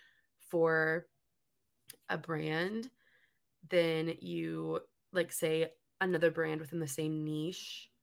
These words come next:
or industry or whatever has a similar product reaches out to you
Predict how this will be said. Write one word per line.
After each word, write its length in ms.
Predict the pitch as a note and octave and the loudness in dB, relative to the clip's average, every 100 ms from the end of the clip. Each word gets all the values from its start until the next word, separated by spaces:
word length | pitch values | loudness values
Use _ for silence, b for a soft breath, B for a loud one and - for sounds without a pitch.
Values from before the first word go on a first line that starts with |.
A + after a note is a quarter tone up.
| _ - | _ -6
or 100 | F3 | -4
industry 800 | E3 E3 D#3+ - F3+ G3+ G3 G3 - | -4 -6 -6 -10 -12 -8 -6 -6 -6
or 60 | |
whatever 400 | E3 D#3 D3+ D#3+ D#3 | -4 -2 0 -2 -2
has 140 | C#3+ | -6
a 40 | |
similar 500 | - - D#3+ D#3 D3+ | -8 -6 -4 -2 -4
product 720 | C#3 - D3+ D#3 F#3+ A3 - b b b b | -6 -8 -4 -2 -2 -4 -12 b b b b
reaches 300 | F3 E3+ F#3 - | -10 -8 -10 -2
out 240 | D#3 - | 0 0
to 140 | - A3 | -4 -4
you 420 | A#3 A#3 B3 | 2 2 0